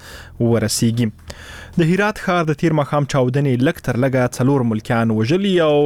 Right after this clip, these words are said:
تر شلو نورې زیات ټپیان کړي دي. د هلمند امنیتي چارواکي د نهر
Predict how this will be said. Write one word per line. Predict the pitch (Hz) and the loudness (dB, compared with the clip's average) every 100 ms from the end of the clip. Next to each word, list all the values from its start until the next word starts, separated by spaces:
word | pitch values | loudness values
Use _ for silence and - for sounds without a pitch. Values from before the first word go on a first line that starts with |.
| 143 - | 0 -4
تر | 127 - | -6 -2
شلو | 180 127 113 | 0 2 2
نورې | 117 117 123 - 120 113 | 2 2 0 -2 -4 0
زیات | 120 104 - | -2 -2 -4
ټپیان | - 107 - | -2 -2 0
کړي | 107 107 | 0 2
دي. | 120 113 - - - - - 156 | 0 -2 -8 -20 -20 -20 -6 0
د | 147 | 2
هلمند | 160 190 208 190 | 2 2 2 2
امنیتي | 143 131 170 | 0 0 -2
چارواکي | 151 123 135 180 160 | 0 0 0 0 0
د | 127 | 0
نهر | 120 | 0